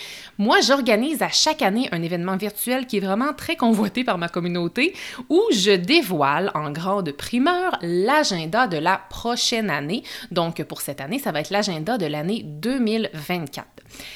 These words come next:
C'est donc à cet événement très, très spécial et que j'affectionne tout particulièrement dans mon cœur que j'aimerais vous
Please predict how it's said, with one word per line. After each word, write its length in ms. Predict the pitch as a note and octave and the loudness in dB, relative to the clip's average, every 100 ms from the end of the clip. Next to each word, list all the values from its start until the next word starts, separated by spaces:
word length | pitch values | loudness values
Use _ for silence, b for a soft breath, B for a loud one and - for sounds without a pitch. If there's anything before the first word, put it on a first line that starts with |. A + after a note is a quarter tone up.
| B B B - | B B B -2
C'est 160 | C4 | 0
donc 120 | C4+ B4+ - | 2 2 2
à 60 | A3 | 2
cet 240 | A3+ A#3 | 2 0
événement 400 | A#3+ A3 G#3+ C#4+ | 2 0 2 0
très, 220 | F4 - F4 | 0 -2 -2
très 200 | - D4 | -2 -2
spécial 600 | - - A3+ - C#4+ F#4 G4+ - | -2 -2 0 0 0 0 -2 0
et 200 | G#3 G#3 | 0 0
que 280 | A3 F#3+ F#3 | 0 2 2
j'affectionne 640 | G3 F#3+ F3+ - G#3+ G#3 - | 2 0 -2 -2 0 0 4
tout 120 | F4+ | 4
particulièrement 760 | E4+ A3 - A3+ F#3 F3 F#3+ G3 | 6 2 0 2 2 2 0 2
dans 120 | G#3+ | 2
mon 160 | G#3 D3+ | 2 -2
cœur 360 | G#3 G3+ G#3 | -2 -4 -4
que 160 | F3+ E3+ | -2 0
j'aimerais 540 | D#3+ A3 F#3+ G#3 A3 E3 | 0 0 0 0 0 -2
vous 340 | D#3 F#3+ | -4 -4